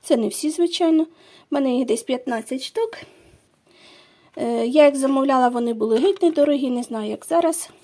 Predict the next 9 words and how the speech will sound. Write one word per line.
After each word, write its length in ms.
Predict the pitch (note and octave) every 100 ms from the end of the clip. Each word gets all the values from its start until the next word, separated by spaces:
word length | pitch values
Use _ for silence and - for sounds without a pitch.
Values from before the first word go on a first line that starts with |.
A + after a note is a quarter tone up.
| _ - _ _
Просто 360 | A#4+ - - A#4 - -
пластмасові, 680 | - B3 - D#4+ D#4+ - G#3+
ось 100 | G#3
такі 220 | - -
пластикові. 640 | - - A3 - - - G#3 _ - - - - - - - _ _ _
І 80 | G4+ B4 - - - _ _ _ _ _ _ _
мокренькі 540 | C4 C4 F4+ F4 -
ватні 300 | G#3+ B3 B3+
диски. 440 | G3+ - - -